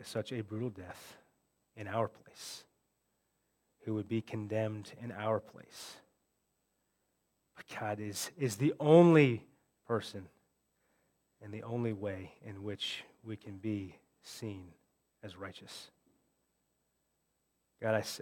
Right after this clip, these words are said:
I, I pray that we would, uh, take the weight of this passage and that it would go with us, uh, today. That we would continue to fight against, uh,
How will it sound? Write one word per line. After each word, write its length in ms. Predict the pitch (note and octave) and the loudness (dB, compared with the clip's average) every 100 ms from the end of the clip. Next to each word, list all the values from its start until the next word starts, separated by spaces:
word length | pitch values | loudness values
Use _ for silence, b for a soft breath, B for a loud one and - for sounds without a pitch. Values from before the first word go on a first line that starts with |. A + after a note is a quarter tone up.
| - | -6
I, 220 | B2 A#2 | -4 -4
I 40 | |
pray 420 | A#2+ - B2 B2 A#2 | -4 2 6 8 6
that 160 | A#2 | 2
we 140 | B2 A#2 | 0 -2
would, 240 | G#2+ - - b b _ | -2 -4 -16 b b _
uh, 260 | A#2 A2 G#2+ - _ - | -2 0 -2 -6 _ 2
take 280 | D3+ C#3+ | 4 6
the 100 | C#3 | 2
weight 260 | A#2 A#2 A#2 | 4 4 4
of 120 | G#2 | 0
this 240 | G#2+ G2+ - | -2 -4 -8
passage 600 | A2 G2+ - F#2+ - - _ _ _ _ _ _ _ _ | -10 -10 -12 -16 -16 -18 _ _ _ _ _ _ _ _
and 380 | A2+ G#2+ G2+ A2+ - | -4 -4 -4 -8 -8
that 180 | A#2 A#2+ - | 0 0 2
it 180 | C3+ | 0
would 300 | C3 B2 C3+ | 2 2 2
go 240 | A#2 C#3 D3 | 8 12 12
with 260 | C#3 - | 10 8
us, 500 | B2+ A#2 - - - - _ _ _ - | 8 8 4 -8 -10 -14 _ _ _ -6
uh, 300 | A2 G#2+ A2 - D#3+ | 0 2 0 -4 -14
today. 400 | - A2 G2+ F#2 - _ _ _ _ _ _ _ _ _ _ _ _ A#2+ | -6 -6 -6 -12 -16 _ _ _ _ _ _ _ _ _ _ _ _ -2
That 100 | A#2+ | 0
we 100 | B2 | 0
would 160 | A#2 | 0
continue 500 | - B2 - C#3 C3+ | -2 -2 2 4 4
to 260 | B2+ - A#2 | 0 -2 -4
fight 340 | - C#3+ C#3+ | 8 10 10
against, 640 | C3+ B2+ B2+ B2 - - B2 | 8 8 6 4 -4 -2 2
uh, 200 | A2 | 4